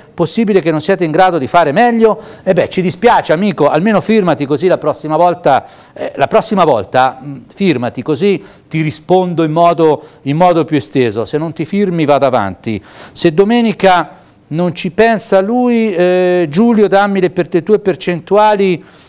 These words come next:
però mandano una foto, no, di entrare nei playout o di tornare tra i dilettanti in modo obiettivo. Andrea Curva Ovest. Giulio,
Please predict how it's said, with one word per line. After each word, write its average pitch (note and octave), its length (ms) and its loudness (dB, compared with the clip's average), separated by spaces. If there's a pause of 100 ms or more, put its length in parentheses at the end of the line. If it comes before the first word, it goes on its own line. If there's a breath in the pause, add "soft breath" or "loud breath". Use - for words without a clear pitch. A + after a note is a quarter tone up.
però F3+ 200 2
mandano D#3 340 0
una D#3 120 0
foto, F3 300 2
no, C#3+ 80 0 (140)
di C3+ 120 -2
entrare F#3+ 420 0
nei F3 100 -4
playout G3 640 0 (300 loud breath)
o D3 100 0
di D#3+ 140 -4
tornare F#3+ 440 0
tra E3+ 120 -2
i D#3 60 0
dilettanti D#3 840 -2
in D3+ 80 -4
modo F3+ 440 2
obiettivo. G3 720 0 (260 loud breath)
Andrea D#3+ 380 0
Curva F3+ 360 0
Ovest. G#2 400 -6
Giulio, C3 360 -2